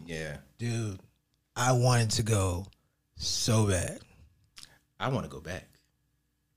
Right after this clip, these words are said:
Speaker 1: I wanna go back, but it was hard to, hard to eat over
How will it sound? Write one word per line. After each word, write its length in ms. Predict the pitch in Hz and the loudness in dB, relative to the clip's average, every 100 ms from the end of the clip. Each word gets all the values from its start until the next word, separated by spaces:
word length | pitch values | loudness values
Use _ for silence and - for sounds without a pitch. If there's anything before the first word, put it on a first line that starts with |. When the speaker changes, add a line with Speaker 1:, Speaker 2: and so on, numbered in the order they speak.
| _ _ - - | _ _ -16 -8
Speaker 1:
I 100 | 117 | -6
wanna 180 | 113 | -6
go 160 | 71 65 | -8 -12
back, 240 | - - - | -10 -12 -14
but 140 | 65 - _ _ _ _ _ - | -20 -20 _ _ _ _ _ -8
it 60 | |
was 140 | 101 80 | -6 -6
hard 260 | 87 82 - | -6 -8 -8
to, 260 | 78 71 - _ _ | -10 -12 -16 _ _
hard 220 | - 101 98 | -6 -6 -6
to 120 | - | -8
eat 180 | 101 202 | -6 -6
over 140 | 67 | -8